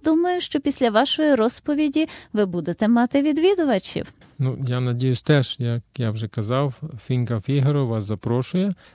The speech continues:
Speaker 2: але Еквадор, е, чомусь люди минають часом самий Еквадор, а їдуть на Галапагоси. Не забуваємо, що Галапагоси відносяться до Еквадору.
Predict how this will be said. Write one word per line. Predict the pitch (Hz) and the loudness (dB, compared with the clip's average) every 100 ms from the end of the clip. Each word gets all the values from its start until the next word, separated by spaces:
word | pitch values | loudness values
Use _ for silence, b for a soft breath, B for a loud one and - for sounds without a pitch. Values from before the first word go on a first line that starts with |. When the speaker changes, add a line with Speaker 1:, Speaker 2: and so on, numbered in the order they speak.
| _ | _
Speaker 2:
але | 135 117 113 117 | -4 0 0 -2
Еквадор, | 101 - 113 107 143 190 196 - | -4 -2 -2 2 4 4 0 -4
е, | 135 123 - | -2 -2 -2
чомусь | 131 135 135 | 0 2 2
люди | 139 156 151 131 - | 2 4 4 2 0
минають | 127 123 120 131 151 147 113 | 0 2 2 2 2 2 0
часом | 127 120 - 110 98 - - | -2 -2 -2 -4 -6 -12 -16
самий | - 113 113 120 117 110 | -6 -2 0 0 0 -2
Еквадор, | 104 104 101 113 131 - - | -4 -4 -2 -2 -2 -6 -6
а | 104 | -4
їдуть | 101 107 110 104 | -4 -4 -4 -4
на | 104 | -2
Галапагоси. | 98 110 107 123 123 165 147 - 101 _ - | 0 -2 -2 0 2 2 0 -6 -12 _ -6
Не | 110 | -4
забуваємо, | 107 104 104 117 135 139 139 | -4 -4 0 2 2 2 0
що | - 104 | 0 -2
Галапагоси | 98 101 - 98 95 95 - 110 | 0 -2 -2 -2 -2 -4 -4 -6
відносяться | 101 87 90 - 107 107 | -4 -4 -4 -6 -10 -8
до | 104 113 | -8 -8
Еквадору. | 113 127 131 143 139 104 | -8 -4 0 2 2 0